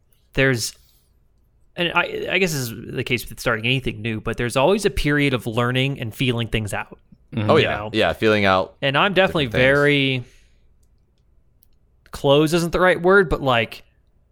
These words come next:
Speaker 1: I don't expand
Speaker 3: You
Speaker 1: for
Speaker 3: don't
Speaker 1: a, a month or two.
Speaker 3: Yeah,
Speaker 1: It's,
Speaker 3: okay.
Speaker 1: I'm like, I
Speaker 3: Stick
Speaker 1: just
Speaker 3: in your
Speaker 1: observe.
Speaker 3: spot.
Speaker 1: I'm like, "Okay, how
Speaker 3: Yeah.
Speaker 1: is
Speaker 2: Yep.
Speaker 1: this working? Who
Speaker 2: Observe
Speaker 1: does
Speaker 2: and
Speaker 1: what?"
Speaker 2: report, observe and
Speaker 3: Mm-hmm.
Speaker 2: report.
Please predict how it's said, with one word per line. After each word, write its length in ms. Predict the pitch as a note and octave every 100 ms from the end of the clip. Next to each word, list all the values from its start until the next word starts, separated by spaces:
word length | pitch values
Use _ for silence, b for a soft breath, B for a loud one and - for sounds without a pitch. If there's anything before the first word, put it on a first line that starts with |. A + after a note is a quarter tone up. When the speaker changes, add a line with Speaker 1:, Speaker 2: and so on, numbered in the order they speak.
| _ _ _ _ _
Speaker 1:
I 100 | D3
don't 160 | F3 F#3+
expand 680 | F3+ - E3+ C#3 G#2+ G#2 -
Speaker 3:
You 80 | G2+
Speaker 1:
for 80 |
Speaker 3:
don't 280 | A2 A#2 -
Speaker 1:
a, 40 | C3
a 20 |
month 240 | B2 A#2
or 60 | A2
two. 340 | - A2 - -
Speaker 3:
Yeah, 440 | F#2+ F2+ D2+ C2+
Speaker 1:
It's, 200 | C#3 F2
Speaker 3:
okay. 100 | D#2
Speaker 1:
I'm 140 | C#3 C3
like, 240 | C3+ C3
I 120 | C#3
Speaker 3:
Stick 60 | C3+ A#2
Speaker 1:
just 80 |
Speaker 3:
in 60 | A2
your 100 | G2+
Speaker 1:
observe. 120 | - - -
Speaker 3:
spot. 40 | E3+
Speaker 1:
I'm 120 | B2+
like, 180 | A2+ A2+
"Okay, 260 | A#2 A#2+
how 180 | G#2 C#3+
Speaker 3:
Yeah. 80 | C#3+
Speaker 1:
is 60 | C3+
Speaker 2:
Yep. 80 | C3+
Speaker 1:
this 120 | -
working? 360 | B2+ B2+ C3+ C#3+
Who 80 | A#2+
Speaker 2:
Observe 260 | B2+ D3
Speaker 1:
does 100 | D3+
Speaker 2:
and 80 | C#3
Speaker 1:
what?" 140 | A#2+ A#2
Speaker 2:
report, 220 | B2+ -
observe 300 | A2 A2+ A2
and 80 | A#2
Speaker 3:
Mm-hmm. 140 | G2+
Speaker 2:
report. 320 | D#2+ G2 F2+